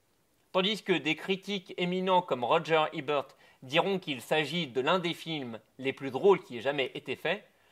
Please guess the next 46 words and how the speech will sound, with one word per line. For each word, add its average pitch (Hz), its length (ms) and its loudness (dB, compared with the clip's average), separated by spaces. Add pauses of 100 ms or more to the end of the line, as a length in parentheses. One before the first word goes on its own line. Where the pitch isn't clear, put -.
(200)
D'autres 220 420 2
sont 180 180 -4
plus 220 180 -8
sur 156 180 -6
la 131 100 4
réserve. 196 600 0 (280)
Une 190 120 -4
critique 226 320 -4
du 190 80 -4
New 190 100 -2
York 180 260 2
Times 170 280 2 (160)
dit 190 200 -4
qu'elle 139 200 0
ne 143 100 -4
sait 175 160 -4
pas 190 320 8
si - 220 -6
elle 143 160 0
doit 143 240 6
quitter 156 240 -2
la 135 100 6
salle 202 400 4
ou 185 80 -4
bien 190 240 2
rester 151 320 0
pour 135 260 -4
rire. 185 240 -4 (200)
Un 175 100 6
critique 185 440 -2
du 139 280 -4
Time 180 200 2
Magazine 135 580 0 (240)
dira 170 340 4
quant 180 140 0
à 175 160 4
lui 180 180 -2
qu'il - 160 -10
trouve - 220 -8
que 147 80 -6
le 123 100 -4
final 139 380 0
est 180 160 0
un 175 100 2
peu 139 140 -8
faible 175 340 0